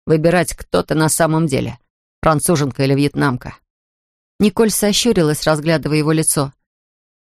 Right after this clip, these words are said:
«Ты слишком самоуверен. Во мне течёт разная кровь». «Скоро ты всё поймёшь. Ты видела, в каких условиях живут рабочие? Антисанитария и нищета.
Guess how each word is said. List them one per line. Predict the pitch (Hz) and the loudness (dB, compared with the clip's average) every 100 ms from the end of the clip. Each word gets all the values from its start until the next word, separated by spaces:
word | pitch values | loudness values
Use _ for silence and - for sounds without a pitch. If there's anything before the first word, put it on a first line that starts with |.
| _ _ | _ _
«Ты | - | -6
слишком | 185 175 - 160 165 | -2 -2 -2 -2 -2
самоуверен. | - 160 170 175 214 139 127 _ _ _ _ _ | -2 0 2 2 0 -2 -12 _ _ _ _ _
Во | 175 | 0
мне | 180 165 | 2 2
течёт | 175 - 170 | 0 -2 0
разная | 185 202 143 | -2 0 -2
кровь». | - 135 131 - _ _ _ _ _ _ _ _ _ | -2 -6 -6 -12 _ _ _ _ _ _ _ _ _
«Скоро | - - - 208 | -10 -2 0 0
ты | 160 151 | 0 -2
всё | - 160 | -2 -2
поймёшь. | 147 135 135 143 123 - - _ _ _ _ _ _ - | 0 0 0 0 -2 -6 -10 _ _ _ _ _ _ 2
Ты | - | 2
видела, | 226 165 151 | 4 2 0
в | |
каких | 165 - 151 | -4 -4 -2
условиях | 156 - 151 139 127 | -2 0 2 2 0
живут | 147 131 - | -2 -2 -2
рабочие? | 139 135 - 107 127 - _ _ _ _ _ - | -2 -2 -4 -8 -10 -18 _ _ _ _ _ -2
Антисанитария | 165 156 151 - 147 147 156 156 143 | 0 0 -2 0 -2 0 2 2 0
и | |
нищета. | 127 123 151 - 120 - | 0 -2 -2 -2 -4 -4